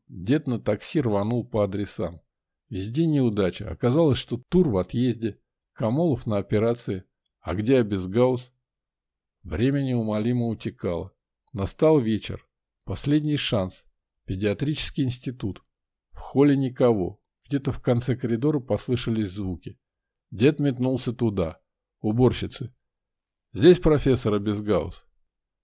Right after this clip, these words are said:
«Вроде был. Не заметила, ушёл ли оттуда.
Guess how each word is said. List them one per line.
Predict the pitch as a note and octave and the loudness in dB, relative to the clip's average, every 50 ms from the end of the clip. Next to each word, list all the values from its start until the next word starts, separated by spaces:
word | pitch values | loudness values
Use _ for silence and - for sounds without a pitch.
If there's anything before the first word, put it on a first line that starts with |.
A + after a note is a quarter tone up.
| _ - - | _ -6 0
«Вроде | A2 B2+ F3 G3+ F3+ D3+ C3 G#2+ | 2 4 6 6 6 6 4 4
был. | G2 F#2+ A#2+ D3 D#3 D#3 D3+ - - _ _ - - | 4 4 2 4 4 4 2 0 -4 _ _ -10 -4
Не | C3+ C#3 D#3 D3+ | 0 0 2 2
заметила, | C#3+ D#3 C#3+ D3 E3+ G3 G3+ - D#3+ C3 A2 G2+ F#2+ | 4 4 4 6 4 4 4 4 4 4 4 2 0
ушёл | - - A2+ G#2+ - - F#3+ G3 F#3+ D#3+ | -2 -4 -4 -2 2 4 6 6 6 6
ли | A#2+ G#2+ | 6 4
оттуда. | G#2+ G2+ - - F3 D#3 - D#3 C#3+ B2+ - - | 2 -2 -2 -2 -2 0 2 0 0 0 -2 -10